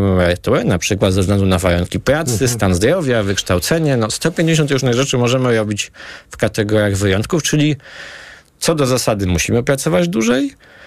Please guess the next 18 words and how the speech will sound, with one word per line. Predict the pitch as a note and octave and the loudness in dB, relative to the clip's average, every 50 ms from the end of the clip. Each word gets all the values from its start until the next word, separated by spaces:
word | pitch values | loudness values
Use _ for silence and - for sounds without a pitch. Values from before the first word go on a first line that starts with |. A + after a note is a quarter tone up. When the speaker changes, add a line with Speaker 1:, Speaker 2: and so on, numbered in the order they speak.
| - - - - - - - _ _ _ _ _ _ _ _ _ _ _ _ | -20 -20 -20 -20 -20 -20 -20 _ _ _ _ _ _ _ _ _ _ _ _
Speaker 1:
co | _ - - - - D3+ D#3 | _ -6 -2 0 2 2 2
do | D3+ C3+ C3 A#2+ A#2 G#2+ G#2 G#2 - - _ _ _ - | 2 2 2 2 2 0 0 -2 -6 -10 _ _ _ -8
sytuacji | - - - C3 A#2+ - C#3 B2+ B2+ C3 B2+ B2 A#2+ - - - - G#2+ G#2 G2+ F#2+ G2 A2 - - - - _ _ | -6 -2 -2 -4 -2 0 0 2 2 2 0 0 -4 -4 -6 -6 -4 -2 0 0 0 -2 -4 -8 -12 -20 -20 _ _
poszczególnych | _ - A2+ - - - A2+ G2+ G#2+ A2 G#2+ G#2+ G#2 F#2+ - - | _ -2 -2 0 0 -2 0 2 2 2 2 2 0 0 0 0
osób | A#2+ A2 G#2 - - G2+ F#2 - - - - _ _ _ - - _ | 0 0 0 -2 -4 -6 -6 -6 -12 -16 -16 _ _ _ -20 -14 _
powinniśmy | - D#3 C#3+ C#3+ C#3+ C#3+ C3+ C#3 C#3 D#3 F3 F3 - - D#3 D3+ C#3+ C3+ C3 C3 - _ _ _ _ _ | 0 0 2 4 4 4 4 4 2 2 2 0 0 0 0 2 2 2 0 -2 -4 _ _ _ _ _
jakoś | C3 A2+ A#2 C#3 D3 C#3 - B2+ A2+ | 0 2 2 2 0 -2 -4 -4 -4
się | - - A#2+ G#2+ | -2 -2 -2 -2
uwzględniać | G2+ - A2+ G#2 G#2 G2+ G#2 G#2 G#2+ G#2 G2 F#2+ F#2 - | 0 0 0 0 0 0 2 2 2 2 2 0 0 0
i | - - | -4 -2
ten | - G#2+ G2+ F#2 | 0 0 0 0
system | - - G2+ - - - F#2+ F#2+ | 0 -2 -4 -2 -2 -2 0 2
różnicować, | F#2+ F#2 F2 E2+ F#2 F2 - - F#2+ F#2+ F#2+ - A3 C4+ - - - - _ _ - - - - - - - - - _ _ _ _ _ _ | 2 2 2 2 0 -2 0 0 0 0 2 0 -2 -2 -4 -8 -14 -16 _ _ -20 -20 -18 -18 -18 -18 -20 -20 -20 _ _ _ _ _ _
ale | - D#3+ E3+ F3 D3+ | 0 2 2 0 0
powiedzenie, | - - C3+ B2 B2+ A#2+ A2+ A#2 C3+ C3+ B2+ A#2 A#2 A#2 A2+ A2 - - | 2 0 2 2 2 0 2 2 0 0 2 2 0 2 2 0 0 0
że | G2+ G2+ G#2+ A2+ A2 G#2 G#2 - - _ | 0 2 2 2 2 0 0 -4 -6 _
wszyscy | - - - D3 C#3 C#3 - - - C3 A#2+ A2+ A#2 B2+ B2 - - _ _ | -6 -2 0 0 -2 -2 -4 -4 -2 0 0 0 0 -2 -8 -14 -20 _ _
masowo, | A#2 A2 G#2+ G#2+ - - B2+ A#2+ G#2+ A2 G#2 G#2 G#2 G2+ G#2 | 0 0 0 0 0 0 0 0 0 0 0 2 2 0 -2